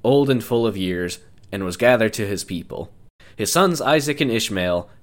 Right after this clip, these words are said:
buried him in the cave of Machpelah, in the field of Ephron, son of Zohar the Hittite, east of Mamre, the field that Abraham purchased from the Hittites. There Abraham was buried with his wife Sarah.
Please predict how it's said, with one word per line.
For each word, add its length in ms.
buried 260
him 160
in 60
the 80
cave 260
of 140
Machpelah, 580
in 140
the 80
field 360
of 100
Ephron, 560
son 280
of 100
Zohar 480
the 120
Hittite, 520
east 260
of 100
Mamre, 420
the 100
field 340
that 140
Abraham 420
purchased 420
from 140
the 80
Hittites. 640
There 240
Abraham 420
was 100
buried 300
with 140
his 140
wife 300
Sarah. 440